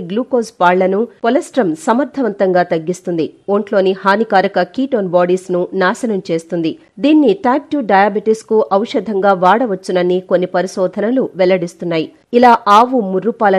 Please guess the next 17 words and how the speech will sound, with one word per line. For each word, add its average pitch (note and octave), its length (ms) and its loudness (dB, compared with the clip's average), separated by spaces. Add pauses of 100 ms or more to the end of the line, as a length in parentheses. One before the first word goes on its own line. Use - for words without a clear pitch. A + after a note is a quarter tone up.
నుంచి F#3 260 -4 (220)
అనేక C4+ 320 -2 (100)
రకాల F#3+ 280 0 (180)
ఔషధాలను F#3 640 -2 (180)
రూపొందించవచ్చునని F3+ 960 -2 (280)
అధ్యయన F#3+ 360 -2 (120)
ఫలితాలు A3+ 440 -2 (140)
చెప్తున్నాయి. F3+ 480 -4 (400)
ఆవు C#4 180 4 (120)
ముర్రుపాలతో G3+ 600 0 (180)
జున్ను A3 240 -2 (120)
ఎలా G3+ 140 0 (120)
తయారు G#3 360 2
చేసుకోవాలో G3+ 580 0 (180)
ఇప్పుడు F3 300 -6
చూద్దాం. D#3 300 -6 (320)
దీనికి G#3 280 2